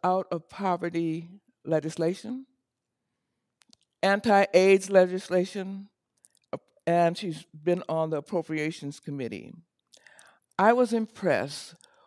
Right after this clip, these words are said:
with how this woman, who came from impoverished background,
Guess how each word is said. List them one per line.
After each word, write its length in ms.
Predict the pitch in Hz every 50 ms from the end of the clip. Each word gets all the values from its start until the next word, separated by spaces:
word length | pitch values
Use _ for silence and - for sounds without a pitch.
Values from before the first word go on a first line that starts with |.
| _ _ _
with 160 | - 165 165 -
how 300 | - 220 208 202 196 190
this 280 | 143 190 196 202 -
woman, 600 | 190 185 190 185 151 135 110 85 - - 160 160 _ _ _ _ _ _ _ _ _ _ _ _ -
who 160 | - 175 170
came 440 | - - - 220 208 208 208 208 214
from 420 | - 214 196 180 175 175 165 - _ _ _ _ _ _ -
impoverished 680 | 185 180 170 - 226 208 202 202 190 196 190 - 160
background, 880 | 147 185 180 185 - - - 139 123 98 76 76 - 120 127 127 131 139